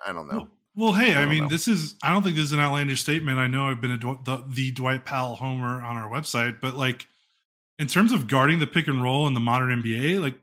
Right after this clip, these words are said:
Speaker 2: Dwight Powell is absolutely a better defender than JaVale McGee.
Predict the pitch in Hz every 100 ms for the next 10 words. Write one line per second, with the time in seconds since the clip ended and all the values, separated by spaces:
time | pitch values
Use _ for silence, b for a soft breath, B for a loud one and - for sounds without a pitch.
0 | _ - 170 185 196 180 135 165 - 123
1 | 147 160 113 104 110 104 107 107 107 104
2 | 104 101 _ _ _ - 113 107 104 101
3 | 107 110 104